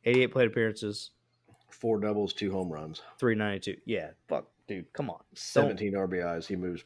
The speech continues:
Speaker 1: Don't
Speaker 2: he
Speaker 1: play
Speaker 2: moves
Speaker 1: with me, bro.
Speaker 2: people.
Speaker 1: This dude, yeah, the, the, the, yeah, nah, come on. The dude can't, you can't sit that dude for a day.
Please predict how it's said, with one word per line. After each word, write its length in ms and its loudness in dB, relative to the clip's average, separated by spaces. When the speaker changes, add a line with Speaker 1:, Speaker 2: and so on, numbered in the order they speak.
Speaker 1:
Don't 120 2
Speaker 2:
he 60 0
Speaker 1:
play 120 4
Speaker 2:
moves 100 -2
Speaker 1:
with 80 -4
me, 40 2
bro. 80 4
Speaker 2:
people. 180 -2
Speaker 1:
This 180 8
dude, 380 8
yeah, 260 6
the, 200 4
the, 180 -4
the, 280 -2
yeah, 220 -2
nah, 140 -4
come 140 0
on. 80 -12
The 80 -4
dude 280 4
can't, 300 2
you 140 6
can't 260 8
sit 200 0
that 120 6
dude 180 2
for 180 2
a 100 2
day. 540 -2